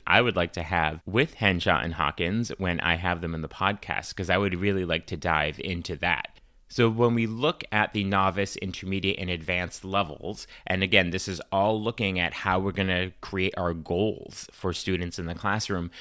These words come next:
we have to have a general idea of what their proficiency level is. Are they the novice, intermediate, or advanced? And there are subcategories within each one of them. But essentially, going from that novice to advanced level language,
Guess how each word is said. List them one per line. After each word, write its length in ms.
we 100
have 260
to 80
have 180
a 60
general 400
idea 440
of 260
what 420
their 380
proficiency 540
level 300
is. 300
Are 200
they 280
the 160
novice, 480
intermediate, 580
or 140
advanced? 600
And 160
there 120
are 20
subcategories 1120
within 460
each 260
one 160
of 140
them. 260
But 220
essentially, 800
going 500
from 540
that 420
novice 600
to 200
advanced 540
level 260
language, 540